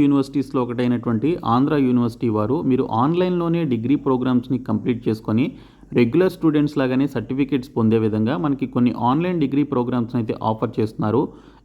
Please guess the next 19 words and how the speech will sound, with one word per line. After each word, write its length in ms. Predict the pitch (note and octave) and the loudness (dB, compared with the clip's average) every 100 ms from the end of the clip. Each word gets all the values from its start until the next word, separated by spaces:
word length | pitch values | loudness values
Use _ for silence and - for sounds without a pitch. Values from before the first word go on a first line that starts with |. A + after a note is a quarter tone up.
| A#2+ | 0
ఎంబీఏ, 380 | A2+ B2+ C3 C#3+ F3+ - | 2 4 4 4 0 -4
ఎంసీఏ, 420 | A#2 A2+ B2+ A#2+ D3+ - A#2 | -4 -4 -4 -2 -2 -2 -2
ఎంఏ 240 | B2 D3 D3 | 0 0 0
సోషియాలజీ, 580 | B2+ A#2 C3 A#2+ A2+ C#3 D#3+ A#2 | -2 -2 0 -2 0 -2 -2 -2
ఎంబీఏ 320 | A2+ B2 C3 C3 | 0 2 2 2
ప్లస్, 240 | D3 F3 - - _ _ | -2 -4 -6 -20 _ _
ఎంసీఏ 440 | A#2 C3+ D3+ F3+ F3 | 0 2 2 0 2
ప్లస్ 240 | E3+ C3+ C3 | 2 -2 0
లాంటి 220 | C#3+ C3+ C#3 A#2+ | 0 0 -2 -4
ఈ 20 | A2 | 0
ప్రోగ్రామ్స్‌ని 540 | A#2 A2 A#2+ A2+ D3 D#3+ | 0 0 0 0 0 2
మీరు 140 | C3 - - | 0 -2 -2
ఆన్‌లైన్‌లోనే 560 | B2+ D#3 D#3 D3 C3+ D#3+ A#2+ | 0 2 2 0 0 0 2
మీ 80 | A#2+ C#3 | 2 4
మొబైల్ 280 | B2+ C3 D3 D3 | 2 2 0 0
ఫోన్ 120 | C3 B2 | 0 0
ద్వారా 160 | A#2+ - A#2 | 0 -4 -6
యాక్సెస్ 360 | A2+ B2 A2+ A#2 | -6 -10 -8 -4
చేయొచ్చు. 360 | G#2 F#2+ C#3+ | -4 -2 -2